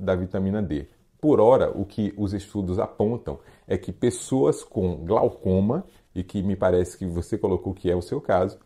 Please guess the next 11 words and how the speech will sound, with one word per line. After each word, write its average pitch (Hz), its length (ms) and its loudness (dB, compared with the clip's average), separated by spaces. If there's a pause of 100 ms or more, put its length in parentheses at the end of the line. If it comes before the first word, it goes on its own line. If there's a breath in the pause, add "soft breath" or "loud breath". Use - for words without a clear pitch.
(240 soft breath)
pessoas 120 320 -6
com 123 160 -4
glaucoma 117 480 2
costumam 120 520 -4
ter 110 320 -2
níveis 113 520 -2
de 95 240 -2
vitamina 98 600 -2
D 95 100 -2
mais 117 300 -2
baixos 95 640 -2